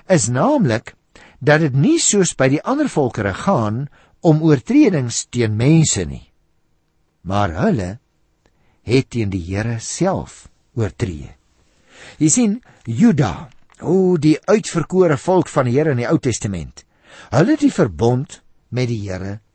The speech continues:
verbreek, het ons gelees in vers vier en vers vyf. Die straf teen Juda is dan ook 'n vernietigende vuur wat deur die Here self aangesteek word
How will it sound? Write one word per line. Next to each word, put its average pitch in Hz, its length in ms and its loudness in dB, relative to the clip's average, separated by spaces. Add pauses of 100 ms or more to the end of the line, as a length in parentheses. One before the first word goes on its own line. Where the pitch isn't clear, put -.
(220)
verbreek, 151 840 0 (360)
het 131 160 2
ons 123 160 -2
gelees 123 380 0
in 98 80 -8
vers 107 240 -4
vier 113 180 -4
en 87 60 -10
vers 92 200 -6
vyf. - 380 -14 (680)
Die 170 160 6
straf - 640 0
teen 147 260 2
Juda 113 340 2
is 143 160 -2
dan 117 160 0
ook 147 360 2 (500)
'n 160 80 4
vernietigende 143 800 0
vuur 113 680 -2 (460)
wat 123 160 2
deur 117 160 0
die 113 140 -2
Here 156 200 2
self 175 460 -2
aangesteek 226 720 -2
word 254 300 -2